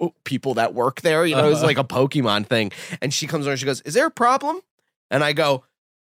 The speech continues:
Speaker 1: "I brought change to the bank." <laughs> I go, "I brought change to the bank and I didn't count it. I don't, I thought there would be a counter here and there's not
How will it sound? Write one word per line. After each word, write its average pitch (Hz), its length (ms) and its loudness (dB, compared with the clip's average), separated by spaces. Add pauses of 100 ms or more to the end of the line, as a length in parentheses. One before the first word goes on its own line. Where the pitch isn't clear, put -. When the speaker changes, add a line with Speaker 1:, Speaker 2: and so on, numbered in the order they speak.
(360)
Speaker 1:
"I 262 320 4
brought 226 360 2
change 214 500 4
to 214 160 2
the 185 160 4
bank." 170 140 2
<laughs> 571 2250 0
I 294 120 4
go, 262 160 6
"I 220 200 4
brought 302 320 2
change 269 320 2
to 269 60 -6
the 302 100 2
bank 208 520 0 (460)
and 170 280 2
I 170 200 2
didn't 269 240 2
count 170 300 2
it. 175 180 2
I 151 120 0
don't, 185 360 2
I 175 140 2
thought 190 260 2
there 196 120 0
would 202 160 4
be 190 100 0
a 175 80 2
counter 180 420 2
here 143 240 2
and 151 160 0
there's 147 240 2
not 208 240 2